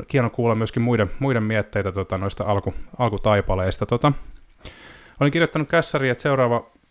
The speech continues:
kysymys on lähinnä Jyrille ja Tontsalle, mutta Tontsa tosiaan on kuumeen kourissa, niin tota, Jyri on ollut sieltä ja tosiaan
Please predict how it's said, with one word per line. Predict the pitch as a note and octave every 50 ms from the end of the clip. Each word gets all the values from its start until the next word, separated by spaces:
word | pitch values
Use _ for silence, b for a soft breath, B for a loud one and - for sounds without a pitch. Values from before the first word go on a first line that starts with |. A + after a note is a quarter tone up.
| _ -
kysymys | - C3+ B2 B2+ A#2 A2 - -
on | A2+
lähinnä | A#2+ A#2+ A#2+ A#2+ A2+ - _ _ -
Jyrille | A#2+ C#3+ C#3+ C3 A2 A#2
ja | A2+ A2
Tontsalle, | - - C3 A#2+ A2+ - - G#2 G2 G2
mutta | F#2+ - -
Tontsa | - C3+ B2 - -
tosiaan | A2 - A2 - A#2 G#2+ G#2
on | G#2
kuumeen | - - C3 B2 A2 G#2 G2+ G2 F2+
kourissa, | - G#2+ G2+ F#2+ G2 G2+ - - G#2+
niin | G2+ G2+ G2+ F#2+
tota, | G#2 G2 - G#2+ G2+ b b b b b b b b b b _ _ _ _ _ _ _ _ _ - b b b b b b b
Jyri | C#3+ E3 F3+ E3+
on | C#3+ C3+
ollut | C#3 C#3 C3 -
sieltä | - - C3+ B2 A#2+ C3
ja | B2 A#2+
tosiaan | - - C#3 B2+ - C3+ B2 B2 B2